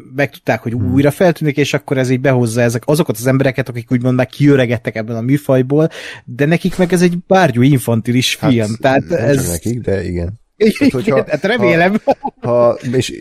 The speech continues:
Speaker 2: jó Isten adja, hogy ne történjen meg, de hogyha Christian Bale-t, ö, hozták volna vissza Batmanként, akkor biztos vagyok benne, hogy az plusz száz millió dollár, egész egyszerűen azért, mert a mai fiatal generációnak ő sokkal nagyobb ikon,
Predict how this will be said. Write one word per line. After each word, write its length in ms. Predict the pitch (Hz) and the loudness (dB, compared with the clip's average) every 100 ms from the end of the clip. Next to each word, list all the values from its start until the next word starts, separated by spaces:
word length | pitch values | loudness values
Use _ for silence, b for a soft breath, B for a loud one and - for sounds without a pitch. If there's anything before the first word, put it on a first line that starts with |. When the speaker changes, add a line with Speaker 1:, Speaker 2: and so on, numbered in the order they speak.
| 117 64 52 - _ | -10 -12 -16 -20 _
Speaker 2:
jó 240 | 123 131 | 0 2
Isten 340 | 107 - 110 104 | 2 0 0 0
adja, 200 | 98 98 | 2 0
hogy 100 | 98 | 0
ne 80 | |
történjen 640 | 98 104 98 107 98 98 95 | 0 -2 -2 -2 0 0 0
meg, 240 | 98 101 | 0 0
de 120 | 98 | 0
hogyha 300 | 98 101 - | -2 -2 -4
Christian 520 | 98 123 117 - 104 95 | -6 -4 -4 -2 0 2
Bale-t, 360 | 104 101 - 69 | 2 0 -4 -12
ö, 180 | 80 92 | -8 -4
hozták 400 | 101 - 92 - | -4 -4 -4 -2
volna 240 | 95 92 | -2 0
vissza 280 | 95 95 101 | -2 -4 -4
Batmanként, 680 | 95 92 98 98 - 110 107 | -4 -4 -2 -4 -2 -4 -2
akkor 240 | 101 - 98 | -6 -6 -6
biztos 320 | 104 95 - | -6 -6 -4
vagyok 180 | 92 87 | -2 -2
benne, 220 | 87 87 | -2 0
hogy 160 | 87 | 0
az 120 | 87 - | -2 -4
plusz 400 | 95 95 - - | -8 -8 -10 -8
száz 240 | 90 87 | -4 -2
millió 320 | 90 92 92 92 | -2 0 0 0
dollár, 340 | 95 98 95 | 0 0 0
egész 300 | 98 95 - | 0 -2 -4
egyszerűen 300 | 95 95 98 | -6 -4 -2
azért, 260 | 92 90 - | 0 -2 -2
mert 280 | 90 90 | -4 -4
a 60 | 92 | -4
mai 300 | 92 92 90 | -2 -2 -4
fiatal 400 | - 98 92 95 | -6 -6 -4 -2
generációnak 1800 | 92 92 92 92 92 - 98 92 92 - - _ _ - _ 92 98 92 - | 0 0 0 -2 -4 -6 -2 -2 -2 -4 -8 _ _ -20 _ -6 -4 -4 -4
ő 180 | 98 | -2
sokkal 420 | 92 101 - 90 90 | -2 -2 -4 -4 -2
nagyobb 320 | 90 87 90 | -2 -2 -4
ikon, 340 | 87 92 90 | -4 -4 -4